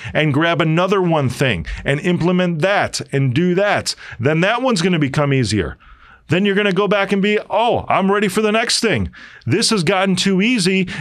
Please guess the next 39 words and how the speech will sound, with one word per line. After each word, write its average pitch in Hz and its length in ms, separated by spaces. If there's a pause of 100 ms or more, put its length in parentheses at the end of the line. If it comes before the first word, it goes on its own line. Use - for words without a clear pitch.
and 180 180
I 175 60
start 190 380
seeing 202 240
myself 190 440
starting 190 320
to 156 40
maybe 170 220
spin 190 300
in 185 100
place 208 320
a 202 40
little 165 140
bit. 170 160
It's 190 160
time 190 300
to 190 60
learn 190 260
something 190 380
else. 196 380 (600)
This 185 220
needs 208 300
to 185 80
be 175 120
a 156 40
continuous 165 580
cycle. 170 520 (320)
And 165 200
the 156 160
really, 175 440
really 180 280
cool 160 280
thing 156 240
is, 170 200
is 147 160
as 135 360
you 202 220
continue 165 500
to 135 240